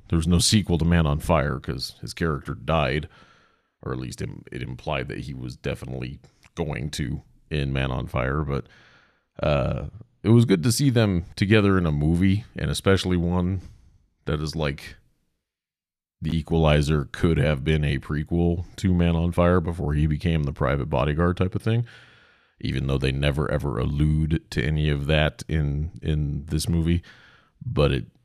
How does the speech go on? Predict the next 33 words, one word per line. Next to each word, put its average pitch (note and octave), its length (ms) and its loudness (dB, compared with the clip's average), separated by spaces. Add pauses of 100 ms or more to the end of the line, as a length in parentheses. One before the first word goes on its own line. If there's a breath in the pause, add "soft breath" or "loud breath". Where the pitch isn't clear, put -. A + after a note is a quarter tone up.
(140)
you E2+ 120 -2
know, A1 320 -4 (280)
I - 80 -6
mean, A#1+ 140 -4
you A1 100 -8
could C#2+ 340 -2 (1120 soft breath)
theoretically A#1 1040 -4 (160)
go B1 160 -2
that - 180 -4
direction - 520 -6 (520 loud breath)
if - 140 2
you F#2 100 6
wanted G1+ 340 0
to. - 140 -6 (240)
Um, A1+ 500 -4 (460)
what C3 120 2
are C#3+ 60 6
timelines F#2 540 4
anyway? A#1 300 -2
Marvel E2+ 400 4
Universe E2 520 0
has D2+ 400 -2 (920)
ruin D#2+ 360 4
timelines D2+ 720 2
for B1 320 -2
everyone. A1 440 -4 (1200 loud breath)
But A2+ 120 6
it A2 40 6
was A2+ 180 4
good F#2+ 200 4
to C#2+ 100 2
see D2+ 220 0
them, C#2 400 0